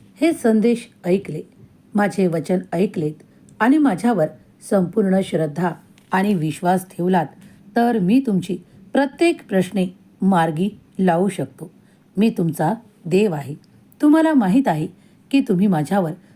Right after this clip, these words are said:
संपूर्ण विश्वास केला पाहिजे. या ब्रह्मांडातली दिव्य शक्ती तुम्हाला तेव्हा सहाय्य करू शकते,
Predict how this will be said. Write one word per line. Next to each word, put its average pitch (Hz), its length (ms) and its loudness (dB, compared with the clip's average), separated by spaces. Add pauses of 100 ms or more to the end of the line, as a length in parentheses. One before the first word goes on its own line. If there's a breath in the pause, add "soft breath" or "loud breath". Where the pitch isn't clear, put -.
(180 soft breath)
संपूर्ण 254 440 2
विश्वास 185 580 0 (280)
केला 196 280 2
पाहिजे. 180 600 -6 (240 soft breath)
या 185 160 2
ब्रह्मांडातली 165 800 -2 (340 soft breath)
दिव्य 190 380 2
शक्ती 185 440 -6 (300 soft breath)
तुम्हाला 330 300 4
तेव्हा 254 380 2
सहाय्य 233 380 0
करू 220 240 0
शकते, 170 460 -6